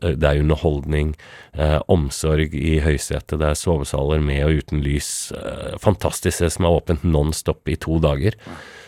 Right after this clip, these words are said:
Så der har jeg vært også hvert år siden den gang, bortsett fra i fjor, for det var første gangen det ikke har vært noe. Og etter jeg har feiret jul med familien, så drar jeg dit, og så er jeg der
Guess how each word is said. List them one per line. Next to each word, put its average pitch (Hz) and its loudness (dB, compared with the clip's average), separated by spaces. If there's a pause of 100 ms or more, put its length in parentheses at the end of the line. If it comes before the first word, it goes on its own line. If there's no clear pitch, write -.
(200)
Så - -2
der 95 6
har 90 2
jeg 95 4
vært - -4 (340)
også - 0 (300)
hvert 87 -2
år 85 2
siden 78 -4
den 76 0
gang, 87 0
bortsett - -4
fra 85 2
i 78 4
fjor, 76 -2
for - -2
det 80 2
var 78 -2
første - -6
gangen 76 -2
det 76 -4
ikke - -6
har 69 -4
vært - -12
noe. 71 0
Og 73 4 (100)
etter - 0
jeg - 2
har - -2
feiret 80 4
jul 73 2
med 78 2
familien, 85 4 (520)
så - 0
drar 69 4
jeg 73 2
dit, 76 -4
og 80 -4
så 85 -2
er 69 -2
jeg 71 0
der 71 -2